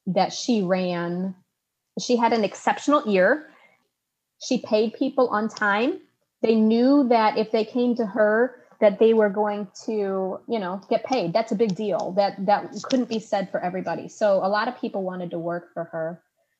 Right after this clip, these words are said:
She had a sign on her desk that said, "Heaven will protect the working girl." I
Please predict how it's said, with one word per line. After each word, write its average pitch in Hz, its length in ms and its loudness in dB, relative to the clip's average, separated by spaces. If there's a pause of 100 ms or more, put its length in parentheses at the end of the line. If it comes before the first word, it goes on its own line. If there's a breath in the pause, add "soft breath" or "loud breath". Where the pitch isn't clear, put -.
She - 220 -4
had 233 160 -2
a 220 60 0
sign 214 420 -6
on 196 100 -6
her 185 120 -6
desk 180 400 -6
that 175 140 -6
said, 175 340 -2
"Heaven 190 460 -4
will 175 140 -4
protect - 640 -12
the 185 80 -2
working 165 560 -4
girl." 214 600 0 (160)
I 180 40 -6